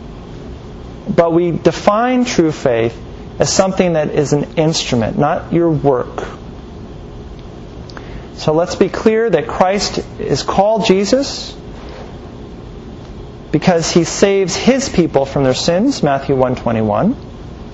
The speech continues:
He has laid down his life for his sheep, his friends. He is the Savior of his body, Ephesians five twenty-three.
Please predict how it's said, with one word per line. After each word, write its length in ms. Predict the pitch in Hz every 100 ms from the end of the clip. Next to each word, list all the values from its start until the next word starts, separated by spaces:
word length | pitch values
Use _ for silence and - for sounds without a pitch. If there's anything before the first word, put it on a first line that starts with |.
| - - -
He 180 | - -
has 180 | 180 -
laid 320 | 170 196 220
down 260 | 202 196 202
his 240 | 170 143
life 260 | 165 165 170
for 320 | - 185 196
his 240 | 170 170
sheep, 420 | - - 190 247 -
his 260 | - 113
friends. 720 | - - 165 233 311 311 - - - - - - -
He 100 | 151
is 120 | 143
the 80 | 147
Savior 480 | - 185 196 196
of 160 | 185 151
his 180 | 151 143
body, 440 | 151 151 185 220
Ephesians 480 | 160 - 160 156 147
five 260 | 139 127 123
twenty-three. 600 | 131 120 - 131 151